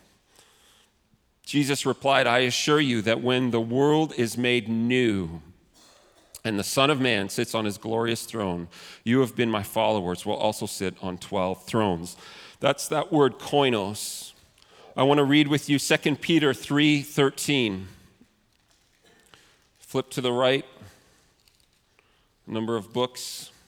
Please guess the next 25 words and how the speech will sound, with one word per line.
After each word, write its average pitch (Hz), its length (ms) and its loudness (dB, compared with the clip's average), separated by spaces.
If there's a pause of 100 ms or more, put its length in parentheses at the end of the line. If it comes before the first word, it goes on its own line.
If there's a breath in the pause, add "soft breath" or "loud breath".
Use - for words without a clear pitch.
(2000 soft breath)
Second 131 380 -4
Peter 135 280 0
three 135 380 -2
thirteen 120 760 -2 (680 soft breath)
says 131 240 2
this, 151 180 4
"But 147 180 6
we 151 180 6
are 147 120 8
looking 185 420 2
forward 156 580 2
to 127 140 2
the 123 160 0
new 131 360 6
heavens 123 680 0
and 120 220 -2
the 117 100 2
new 135 400 2
earth 135 340 0
he 113 80 -2
has 107 140 -4
promised, 110 520 -2
a 123 80 0
world 117 340 -2
filled 113 640 -2